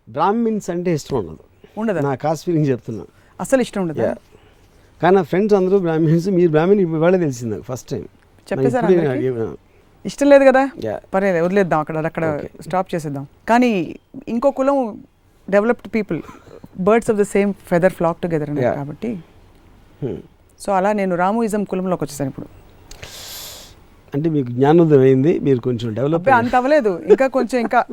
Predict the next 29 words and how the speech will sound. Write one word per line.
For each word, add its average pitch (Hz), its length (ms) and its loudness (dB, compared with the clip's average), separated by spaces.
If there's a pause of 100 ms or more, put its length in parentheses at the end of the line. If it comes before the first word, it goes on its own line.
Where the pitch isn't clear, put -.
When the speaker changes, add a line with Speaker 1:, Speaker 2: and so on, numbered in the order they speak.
Speaker 2:
అలా 196 180 0
స్టార్ట్ 202 340 -2
చేస్తున్నాం, 190 320 -6
కళ్ళు 196 140 0
ఇప్పుడే 247 240 -4
తెరుచుకున్నాను 185 480 -4
అనమాట. 143 220 -18
Speaker 1:
Thanks. - 880 -16
Speaker 2:
రైట్, 185 180 -2 (640)
రామ్ 226 160 2
గోపాల్ 233 220 4
వర్మ 220 160 0
గారు, 226 320 0 (380)
వచ్చే 190 260 0
ఎపిసోడ్ 196 300 0
రామోయిజంలో 175 420 0
మళ్ళీ 151 200 -2
కలుద్దాం. 156 500 -4
Speaker 1:
ఓకే. 135 360 0 (220)
Speaker 2:
ఇది 285 140 2
ఇవాల్టి 311 420 2
రామోయిజం. 285 720 -2
మరొక 254 280 -2
రసవత్తరమైన 285 920 0
అంశంపై 226 640 -2
రామోయిజం 185 420 -2
కొనసాగుతూనే 190 580 -2
వచ్చే 180 240 0
వారం 196 340 2